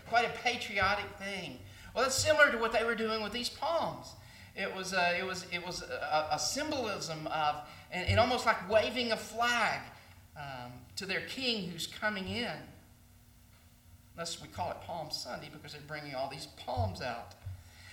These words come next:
But not only are they being very patriotic with, with the palms and waving them and laying them before, um, the Lord, they're also taking their coats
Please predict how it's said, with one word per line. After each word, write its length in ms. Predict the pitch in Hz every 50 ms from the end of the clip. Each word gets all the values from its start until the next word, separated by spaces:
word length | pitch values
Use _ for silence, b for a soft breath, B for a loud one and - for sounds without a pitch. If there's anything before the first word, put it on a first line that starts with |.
| B B B
But 120 | 226 226
not 180 | 262 285 311 320
only 320 | 311 294 269 254 247 233
are 100 | 214 214
they 280 | 208 208 202 202 185 - - - -
being 240 | 170 233 247 233 220
very 220 | 214 220 214 220 -
patriotic 800 | - - - 196 190 - - - 175 208 254 247 220 202 - -
with, 160 | 170 160 - B B B B
with 140 | 156 160 -
the 80 | 170
palms 540 | 160 - - 233 233 240 226 226 220 - 180
and 180 | 175 165 165 160
waving 380 | 196 202 226 220 214 202 190
them 160 | 185 170 165
and 120 | 165 165 170
laying 380 | 185 190 202 214 - - - - -
them 140 | 180 170 170 160
before, 520 | 160 151 - - 180 185 185 180 175 175 B B B B B B
um, 420 | 165 160 151 147 143 135 135 139 - 147
the 60 | 147 151
Lord, 420 | 151 151 151 156 160 185 208 214 - - B B B B B -
they're 140 | 190 -
also 520 | - 208 247 285 277 - 269 233 208 202 202
taking 380 | - 220 190 - - - 202 202
their 300 | 202 202 202 196 - - - - - - - - - - - - - - - - - - -
coats 580 | - 349 349 - - - - - - - -